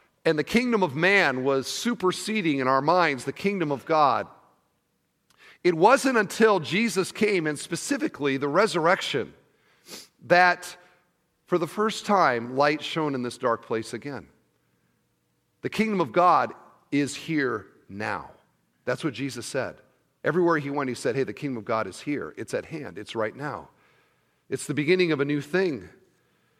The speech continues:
And so what that means then is, if I can go from the big picture, let's go to your picture, okay? If you're a Christian here today, next slide if you would. Let's go to your picture. What this means is this,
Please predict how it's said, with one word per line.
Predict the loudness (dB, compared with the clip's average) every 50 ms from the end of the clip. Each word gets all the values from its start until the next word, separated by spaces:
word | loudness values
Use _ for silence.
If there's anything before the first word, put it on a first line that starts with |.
| _ _ _ _ _ _ _ -4
And | -4 -2
so | 4 6 6
what | 6 6 6
that | 6 4 4 4
means | 2 2 2 2 0 -2 0
then | 0 2 2 2 2 0 -2 -2
is, | -2 0 0 0 0
if | 0 2
I | 2 2
can | 2 0 -2 0
go | 2 0 0
from | 2 0 0 0 0
the | -2
big | 2 2 0 0 2
picture, | 0 0 0 0 -2 -4 -2
let's | -2 -2 -4
go | -2 -2 -2
to | 0
your | 0 0 0 0
picture, | 0 -4 -6 -6 -8 -12 -12 -14 -14 _ _ _ _ _ _ _ _ _
okay? | -4 -2 0 0 -2 -4 -10 _ _ _ _ -14
If | -4 -2
you're | -2 -2
a | -2
Christian | -2 -4 -4 -4 -4 -8 -8
here | -6 -6 -6 -6
today, | -6 -4 -4 -4 -4 -4 -6 -10 -16 _ _ _ _ _ _ _ -6
next | -6 -6 -6 -4
slide | -2 0 0 0 0
if | -2 -6 -8
you | -8 -6
would. | -4 -4 -4 -4 -6 -10 -16 _ _ _ _ -12
Let's | -10 -4
go | 0 0 2
to | 2
your | 2 0 0 -2
picture. | 0 -2 -2 -2 -2 -8 -10 -10 -10 -12 _ _ _ _ _ -2
What | -2 0 0
this | 0 -4 -4 -2
means | -2 -2 0 0 -2 -4
is | -4 -2
this, | 4 4 4 4 4 -2 -8 -12 -12